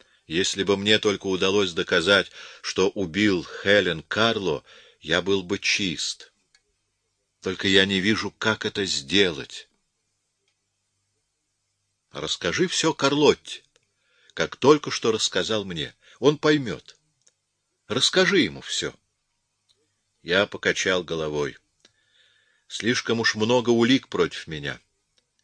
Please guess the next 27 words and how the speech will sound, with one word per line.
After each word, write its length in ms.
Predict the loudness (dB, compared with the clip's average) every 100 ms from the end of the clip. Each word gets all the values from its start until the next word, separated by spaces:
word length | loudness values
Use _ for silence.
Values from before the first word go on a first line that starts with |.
| _ _
Раньше 480 | 4 4 4 0 0
надо 280 | 0 0 -2
было 200 | -4 -4
рассказывать. 720 | -6 -6 -6 -8 -14 -20 -20 _ _ _ _ _ _ _ _
Он 180 | -6 -2
просто 380 | 2 2 2 0
решит, 540 | 0 0 -2 -4 -12 _ _ _ _ _ -12
что 280 | -4 2 2
у 60 |
меня 280 | 4 4 4
не 140 | 4
выдержали 500 | 2 2 2 0 0
нервы, 400 | 4 4 2 -2 -12 _ _ _ _ -6
и 100 | 0
я 240 | 4 4
пытаюсь 640 | 2 -2 2 2 0 -4 -2
выпутаться. 680 | -4 -4 -10 -12 -10 -12 -14 -20 _ _ _ -6
Он 180 | -4 -2
меня 320 | 0 4 4
арестует, 720 | 2 -4 -2 2 2 2 -6 _ _ _ _ _ _
и 100 | -6
тогда 440 | 0 0 4 4 4
мне 220 | 0 -2
не 120 | 0
добраться 600 | -2 0 0 -2 -2 -6
до 100 | -8
Карла. 440 | -4 -6 -6 -10